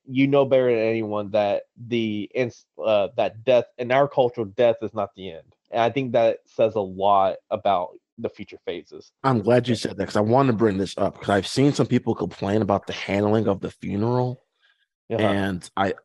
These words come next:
Speaker 2: that line, that line really, uh, kind of bring, you know, proves my point about the, the, or proves their point about the, the, the, the way that scene was executed in the way of, like, it's more of a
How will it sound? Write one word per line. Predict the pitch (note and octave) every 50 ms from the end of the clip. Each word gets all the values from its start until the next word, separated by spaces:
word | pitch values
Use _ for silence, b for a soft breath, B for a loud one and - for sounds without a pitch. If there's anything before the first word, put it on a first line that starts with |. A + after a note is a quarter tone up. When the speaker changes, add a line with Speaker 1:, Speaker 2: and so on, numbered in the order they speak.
| -
Speaker 2:
that | A#2 A#2 B2 C3 C#3 -
line, | G2+ G#2 G#2 G#2 A2 A2+ A#2 B2 B2+ C3 C3+ C#3 C#3 C#3+ _ _ _ _ _ _ _ _ _ _ _ _ _ _ _ _ _ _ _ _ _ _ _ _ _ _ _ _ _ _ _ _ _
that | - B2 A#2+ G2+
line | G2 G2+ G#2 A2 A#2+ B2 A2+ G2 F#2
really, | G2+ G2 G#2+ G#2+ G#2 G#2 G2+ G2 F#2
uh, | F#2 F#2+ F#2+ F#2 F#2 F#2 - _
kind | - - A2 G#2+
of | F#2+ F#2 E2+ -
bring, | - - G2+ G2 F#2+ - _
you | - F#2+ G2+
know, | F#2+ F2+ F#2+ E2+ D#2+ _ _ _ _ _ _ _ _ _ _ _ _ _ _ _ _ _ _ _ _ _ _ _ _ _ _ _ _ _ _ _ _ _ C#2+ - _ D#2+ _ _ _ _ _ _ - D3
proves | - C#3+ B2
my | A#2
point | G#2 - - A#2 A2+
about | G2+ G#2 G2+ F#2
the, | F#2 G2 F#2
the, | E2 F#2 -
or | G2 G2
proves | - - - C3+ B2 G2+
their | G2+ G#2
point | - A#2 A2
about | G#2 G2 F#2+ F2 F2
the, | G2+ G2+ F#2+
the, | - G2 F#2+ F#2+ -
the, | - G#2
the | G2+ G#2
way | G2 G#2 G#2+
that | G2 G2 - G2+
scene | - A2+ G#2+
was | G2 E2+
executed | - G2 G2 - G2+ - - G2 G2 F2+ F2
in | F2 F2+
the | F#2 F2
way | F#2 F#2+ F#2 F#2
of, | F#2 F#2 -
like, | F2+ F#2 F2+ -
it's | - G2+ F#2+ -
more | A2 G#2 G#2+ A#2+ A#2+
of | A2 F#2+ G2+
a | F#2+ F#2 F2+ F2+